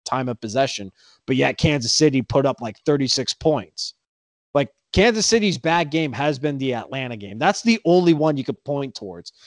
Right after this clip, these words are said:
And even their matchup against Tampa Bay,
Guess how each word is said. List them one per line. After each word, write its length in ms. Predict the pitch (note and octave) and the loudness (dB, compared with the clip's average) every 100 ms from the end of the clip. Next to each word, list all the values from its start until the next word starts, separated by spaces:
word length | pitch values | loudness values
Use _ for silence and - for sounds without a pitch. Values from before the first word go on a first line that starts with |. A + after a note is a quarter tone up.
| - D#3+ | -8 -6
And 140 | D3 | -2
even 500 | G3+ G#3+ A#3 G#3+ F3 D3+ | 2 4 4 2 2 2
their 120 | F3 | 4
matchup 380 | E3 F3 E3+ D3+ | 4 2 0 -2
against 320 | E3 D3+ - | -4 -4 -2
Tampa 240 | F3 E3 | -2 -2
Bay, 400 | A#2 E3+ E3+ C#3 | 0 2 4 0